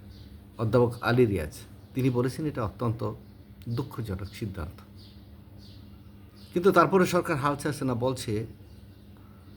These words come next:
যে তারা অর্থাৎ এই সরকার সর্বোচ্চ পর্যায়ে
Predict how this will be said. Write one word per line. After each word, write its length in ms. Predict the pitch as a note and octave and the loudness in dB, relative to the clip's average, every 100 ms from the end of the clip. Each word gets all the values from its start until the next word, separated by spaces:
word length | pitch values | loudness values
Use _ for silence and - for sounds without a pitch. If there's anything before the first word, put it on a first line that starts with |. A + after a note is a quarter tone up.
| - - - - G2 - - | -20 -20 -20 -20 -20 -18 -10
যে 280 | F#2 F#2 F2 - - - - - - - - - - - | -2 0 0 -4 -14 -20 -20 -20 -20 -20 -20 -20 -8 0
তারা 360 | A2 G#2 F#2+ - - - - - - - - - - - - - - | 4 4 2 -4 -18 -20 -20 -20 -20 -18 -18 -20 -20 -20 -20 -20 -12
অর্থাৎ 340 | G#2+ - C3+ - | -8 -2 -2 4
এই 340 | B2 B2+ B2+ - - | 4 4 2 -6 -8
সরকার 420 | G#2+ C3 A#2 D3 | -4 -2 0 0
সর্বোচ্চ 500 | C#3 - A2 C#3 - | -2 0 -2 -2 -2
পর্যায়ে 540 | E3 C3 G2+ G2+ G#2+ | 0 2 2 2 2